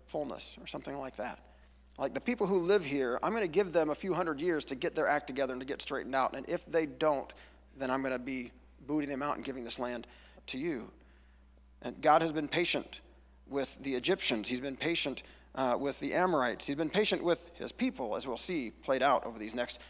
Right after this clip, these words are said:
few books of the Bible that we go through these next few months. But eventually, God does bring judgment. He brings an end to the violence,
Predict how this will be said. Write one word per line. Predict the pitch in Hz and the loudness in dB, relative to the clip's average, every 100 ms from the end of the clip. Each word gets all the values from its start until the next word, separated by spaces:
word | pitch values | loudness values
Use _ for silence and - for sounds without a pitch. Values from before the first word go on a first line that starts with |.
| - | -10
few | 120 | -8
books | 113 120 | -6 -6
of | 104 | -2
the | |
Bible | 117 147 127 | 4 4 4
that | 117 | -2
we | - 117 | -6 -4
go | 135 | -2
through | - 110 | -2 -6
these | 101 104 | -8 -8
next | - | -10
few | - | -8
months. | 110 170 - - - - - - - - - - - - - - - - - | -4 -2 -4 -12 -16 -20 -20 -20 -20 -20 -20 -20 -20 -20 -20 -20 -20 -12 -2
But | 139 | 0
eventually, | 131 196 - 143 123 | 4 4 4 0 6
God | 151 139 | 8 8
does | 131 160 147 - - - - - - - - - - | 8 6 6 0 -8 -18 -20 -20 -20 -20 -20 -20 -6
bring | 139 165 | 0 2
judgment. | 160 156 131 | 4 2 2
He | 127 | -4
brings | 139 139 | -2 -2
an | 143 | -2
end | 151 175 156 147 | 2 2 0 -4
to | 160 | -2
the | 156 | 2
violence, | 139 120 113 - - | 2 0 -4 -10 -16